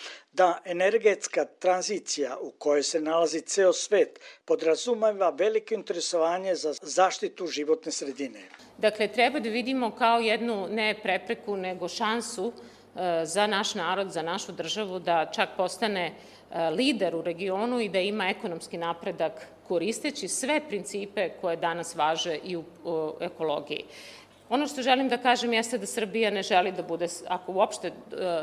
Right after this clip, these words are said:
Speaker 2: se realizuje do kraja, ako referendum pokaže da je narod za to da se, dakle, demokratski odluči da želimo ovaj projekat,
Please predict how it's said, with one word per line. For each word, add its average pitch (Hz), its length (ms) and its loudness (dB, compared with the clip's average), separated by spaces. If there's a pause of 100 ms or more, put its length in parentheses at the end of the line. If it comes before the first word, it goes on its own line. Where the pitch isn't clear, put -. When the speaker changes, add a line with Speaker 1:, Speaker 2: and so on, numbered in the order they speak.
Speaker 2:
se 180 160 -6
realizuje 175 460 -2
do 165 120 -6
kraja, 185 420 2
ako 180 140 -4
referendum 180 640 -2
pokaže 165 480 -2
da 151 420 -2
je 170 80 -6
narod 165 360 0
za 165 100 -8
to 175 400 -4 (240)
da 170 80 -6
se, - 140 -10
dakle, 170 280 -4
demokratski 180 600 -4
odluči 165 380 -6
da 165 120 -6
želimo 165 380 -2
ovaj 147 180 -8
projekat, 214 440 0